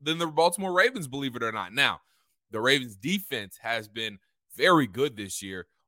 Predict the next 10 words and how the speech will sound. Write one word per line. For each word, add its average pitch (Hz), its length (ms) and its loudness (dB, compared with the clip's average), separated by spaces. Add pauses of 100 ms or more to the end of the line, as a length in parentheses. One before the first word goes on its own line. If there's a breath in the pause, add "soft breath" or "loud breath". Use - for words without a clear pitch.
only, 135 420 -2
um, 117 340 -8
giving 120 300 -8
up 117 180 -10
eighteen 123 440 -10
point 120 320 -14
eight 120 240 -2 (280)
points 131 240 -8
per 110 140 -6
game. 120 420 -6